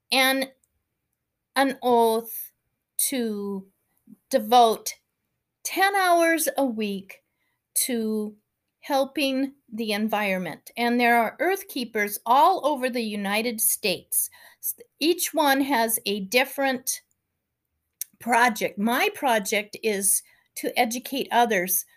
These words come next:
Somebody else might have a project of having a garden, or another person might have a project of having solar energy.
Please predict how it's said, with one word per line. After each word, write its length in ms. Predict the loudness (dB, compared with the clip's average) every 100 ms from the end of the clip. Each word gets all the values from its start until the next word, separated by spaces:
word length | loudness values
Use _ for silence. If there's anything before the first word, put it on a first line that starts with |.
| _ _
Somebody 520 | 0 2 2 2 4
else 320 | 4 4 2
might 260 | 0 0 0
have 240 | 2 2
a 80 | 0
project 760 | -2 2 2 2 0 -2 -2 -16 _
of 480 | 2 2 0 -6 -16 _ _ _ _ _ _ _ _ _ _ _
having 480 | -8 -2 0 0 0
a 60 | 0
garden, 680 | 2 4 4 2 0 -6 -18 _ _ _ _ _ -4
or 180 | 0
another 460 | 2 4 2 2 0
person 460 | 2 0 2 0 0
might 220 | 0 0
have 240 | 0 0
a 60 | 0
project 600 | -2 2 2 0 -4 -4
of 120 | -10
having 460 | -2 -2 0 -2 -2 -6 _ _ _ _ _ _ _
solar 840 | 2 4 6 4 2 2 0 -2 -2
energy. 760 | 0 2 0 -2 -10 -14 -20